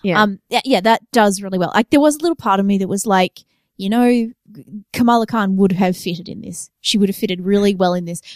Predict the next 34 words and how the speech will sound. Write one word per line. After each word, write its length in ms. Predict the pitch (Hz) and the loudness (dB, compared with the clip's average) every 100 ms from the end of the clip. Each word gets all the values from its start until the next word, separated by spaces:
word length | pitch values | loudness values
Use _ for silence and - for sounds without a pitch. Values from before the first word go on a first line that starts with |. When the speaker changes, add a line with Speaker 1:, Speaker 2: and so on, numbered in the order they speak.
| - | -8
Speaker 2:
But 120 | 202 | 0
then 180 | 208 190 | 2 2
I 60 | 185 | -2
was 120 | 185 | -4
also 220 | 185 233 | -4 -4
like, 200 | 175 175 | -4 -6
"Well, 80 | 190 | -4
yeah, 140 | 220 175 | -2 -2
but 140 | - | -6
you 100 | 185 | -12
couldn't 240 | - 220 202 | -6 -4 -4
exactly 300 | 175 185 180 | -8 -8 -10
have 120 | 175 | -6
Tony 220 | 214 180 | -6 -6
Stark 260 | - 175 - | -4 -4 -2
going 220 | 175 170 | -4 -4
into 140 | 180 | -10
Kamala 260 | - 185 175 | -6 -4 -4
Khan's 260 | 175 165 | -8 -10
bedroom 380 | - 165 156 110 | -6 -6 -6 -10
and 120 | 165 - | -10 -12
talking 320 | - 165 165 | -12 -12 -8
about 240 | 120 - | -8 -8
stuff 200 | - 147 | -10 -6
the 80 | - | -2
way 100 | 156 | -2
they 120 | 165 175 | -2 -8
did 180 | 170 | -10
with 100 | 190 | -12
Spider-Man," 460 | - 151 - 87 104 | -8 -6 -6 -8 -12
which 120 | - | -12
was 120 | 196 | -12
kinda 240 | - 151 175 | -8 -10 -10
cute. 260 | - - | -16 -20